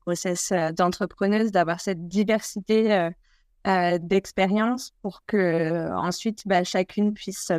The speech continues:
piocher déjà dans ce qui l'inspire, mais aussi, euh,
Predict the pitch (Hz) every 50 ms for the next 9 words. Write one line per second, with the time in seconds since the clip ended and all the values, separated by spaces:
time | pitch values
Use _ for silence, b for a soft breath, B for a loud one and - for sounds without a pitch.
0 | - - - 220 196 190 - - 214 208 180 180 170 - 180 180 - 165 170 175
1 | - - - - 185 175 175 175 180 175 170 170 - - - 233 233 233 220 220
2 | 190 180 175 165 165 165 - - - 208 208 214 208 180 151